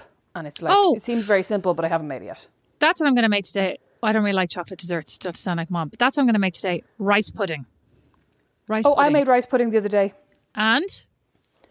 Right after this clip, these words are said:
Speaker 1: It was, it was a poor shadow of Mom's, but it was fine. I, like, I ate the whole thing.
Speaker 2: Oh, delicious. I like, uh, is it, uh, I bought that book by, who's the one who looks like Ursula?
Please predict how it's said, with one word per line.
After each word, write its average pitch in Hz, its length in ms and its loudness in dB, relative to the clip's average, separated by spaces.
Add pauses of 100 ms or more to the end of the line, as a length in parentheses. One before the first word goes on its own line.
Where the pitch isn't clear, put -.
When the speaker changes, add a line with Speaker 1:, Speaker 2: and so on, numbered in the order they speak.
(880)
Speaker 1:
It 226 60 -2
was, 208 200 0
it 220 60 0
was 208 120 -2
a 208 60 -2
poor 233 420 2
shadow 196 380 4
of 175 100 2
Mom's, 170 300 0
but 170 140 -8
it - 20 -4
was - 120 -10
fine. 156 280 -6
I, - 60 -6
like, 170 160 -4
I 165 80 4
ate 170 100 2
the 165 80 -4
whole 156 100 -4
thing. 131 200 -12 (720)
Speaker 2:
Oh, 226 200 -2
delicious. 202 460 -6
I 226 140 2
like, 247 280 0
uh, 214 280 2 (420)
is 233 140 -4
it, 233 200 0
uh, - 60 -4 (140)
I 208 80 -6
bought 247 240 0
that 233 200 -2
book 226 240 -2
by, 202 440 2 (720)
who's 277 240 -4
the 269 80 -4
one 254 80 2
who 247 80 2
looks 240 180 -4
like 240 140 0
Ursula? 254 380 0